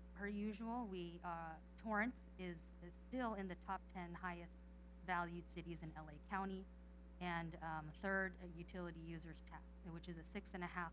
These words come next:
percent tax applied on utilities such as electricity, gas, and water. Next slide.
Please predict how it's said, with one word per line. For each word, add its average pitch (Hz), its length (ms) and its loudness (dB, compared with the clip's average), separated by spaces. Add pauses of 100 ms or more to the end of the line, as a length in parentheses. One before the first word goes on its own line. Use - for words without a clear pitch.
(100)
percent 165 300 -4 (160)
tax 208 220 6 (540)
applied 175 560 4
on 165 260 4
utilities 160 720 -2
such 175 180 -6
as 156 60 -6 (100)
electricity, 160 540 -8
gas, - 260 -12
and 156 100 -12 (100)
water. 156 260 -10 (1000)
Next 226 200 -4
slide. 247 240 2